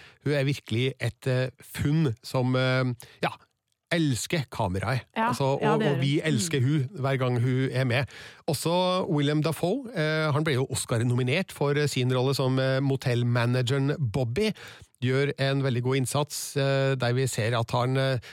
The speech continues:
Speaker 1: strever med å holde ting i orden på motellet, samtidig som, eh, han er nødt til å slukke branner både her og der, og, eh, bli en slags reservepappa for disse barna som, eh, går rundt der og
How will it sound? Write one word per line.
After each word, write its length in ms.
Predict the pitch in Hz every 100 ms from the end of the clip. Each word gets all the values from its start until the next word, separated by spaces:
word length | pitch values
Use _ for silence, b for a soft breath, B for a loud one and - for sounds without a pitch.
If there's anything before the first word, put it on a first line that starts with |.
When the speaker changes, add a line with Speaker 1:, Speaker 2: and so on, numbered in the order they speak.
| B
Speaker 1:
strever 600 | - - 185 170 110 143
med 100 | 190
å 120 | 190
holde 720 | - 127 135 165 160 165 160 -
ting 260 | 143 160
i 200 | 170 165
orden 600 | 143 120 117 131 185 202 190
på 420 | - 156 165 165 - B B
motellet, 520 | 165 175 190 220 311 - _
samtidig 800 | - 170 151 139 147 156 156 156
som, 360 | - 143 143 143
eh, 320 | 143 143 143
han 200 | 139 139
er 40 | 143
nødt 60 | -
til 100 | 139
å 20 |
slukke 460 | - 143 - - 127
branner 520 | 131 143 143 127 113
både 320 | 123 117 127 - B B -
her 240 | 98 98 113 -
og 140 | 131
der, 260 | 156 226 233
og, 420 | 151 147 151 151
eh, 20 | 143 _ _ 117
bli 300 | 113 113 151
en 180 | 185 294
slags 400 | - - - -
reservepappa 1300 | 147 127 - 117 101 104 110 113 107 - 120 - 208 233
for 140 | 170
disse 240 | 156 143 143
barna 320 | 127 123 165
som, 240 | 170 160
eh, 200 | 160 160
går 420 | 160 165 143 147
rundt 140 | 135 147
der 160 | 156 156
og 180 | 151